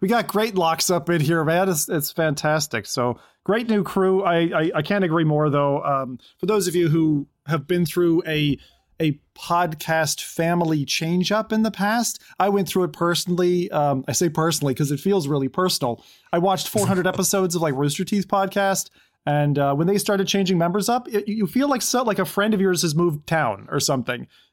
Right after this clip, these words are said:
Speaker 1: It's like you don't have that same kind of close connection, but they're still there. They're still reachable. You can still have 'em come and, come and visit on occasion. And,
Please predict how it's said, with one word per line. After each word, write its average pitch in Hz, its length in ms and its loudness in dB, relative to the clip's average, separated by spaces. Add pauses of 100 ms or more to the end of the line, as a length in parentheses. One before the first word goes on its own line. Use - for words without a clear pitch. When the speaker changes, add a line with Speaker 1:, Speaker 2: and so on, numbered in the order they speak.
Speaker 1:
It's 156 220 -2
like 156 180 0
you 175 60 2
don't 185 140 2
have 175 140 2
that 165 180 0
same 170 440 0
kind 160 200 0
of 147 80 -2
close 165 280 0
connection, 185 420 0 (300)
but 392 100 -4
they're 440 100 2
still 440 200 -2
there. 262 280 2
They're 247 80 0
still 302 200 0
reachable. 208 520 0
You 202 80 0
can 202 120 -2
still 208 360 -2 (280)
have 180 180 0
'em 180 80 2
come 185 200 0
and, 175 240 0
come 175 140 0
and 170 100 2
visit 147 260 0
on 147 120 0
occasion. 127 480 -2
And, 120 160 -2